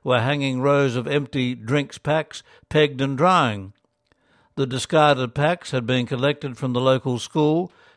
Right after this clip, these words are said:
checked for damage and then washed. The women had bought water. All water has to be purchased for a community of over five thousand people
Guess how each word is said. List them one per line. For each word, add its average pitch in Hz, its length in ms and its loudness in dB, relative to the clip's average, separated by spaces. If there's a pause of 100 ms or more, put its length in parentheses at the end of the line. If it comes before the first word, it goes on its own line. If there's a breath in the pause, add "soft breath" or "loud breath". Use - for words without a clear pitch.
checked 151 340 0
for 127 140 -2
damage 135 500 0
and 123 160 -2
then 127 200 0
washed. 117 580 -2 (420 soft breath)
The 131 100 0
women 156 420 0
had 139 260 -2
bought 131 300 0
water. 135 500 0
All 160 320 2
water 123 320 -2
has 120 180 -4
to 127 80 -16
be 120 140 -6
purchased 131 500 -4
for 131 160 -8
a 117 60 -4
community 127 680 -6 (320 loud breath)
of 127 200 2
over 120 340 4
five 127 420 2
thousand 113 560 -2
people 147 440 -4